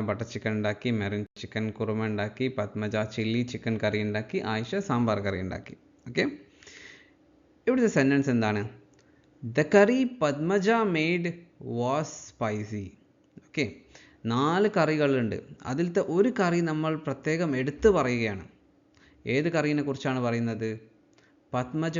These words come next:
ഉണ്ടാക്കിയ ആ കറി സ്പൈസി ആണെന്ന് നമ്മൾ എടുത്തു പറയുകയാണ്. So in that situation we will say what? "The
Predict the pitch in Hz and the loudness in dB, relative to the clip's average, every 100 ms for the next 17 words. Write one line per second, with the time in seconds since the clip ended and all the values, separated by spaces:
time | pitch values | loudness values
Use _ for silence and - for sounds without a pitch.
0 | 139 123 120 117 127 110 110 117 110 147 | -2 -2 -2 -4 -4 -4 -4 -4 -2 -4
1 | - - - - - 135 170 175 208 156 | -6 -18 -20 -10 -2 2 2 2 2 4
2 | 127 117 156 156 147 127 123 - 175 131 | 2 0 0 0 0 0 -2 0 2 4
3 | 110 104 101 90 - _ - - - _ | 2 2 -2 -6 -14 _ -20 -20 -20 _
4 | - 147 - 139 151 202 247 - - 113 | -6 -4 0 2 2 2 0 -4 -2 -2
5 | 107 - 147 143 123 123 123 123 139 127 | -2 -4 -6 -2 0 0 -2 -2 -2 0
6 | 123 120 117 - - - - - 117 156 | 0 0 -4 -8 -20 -20 -20 -10 2 4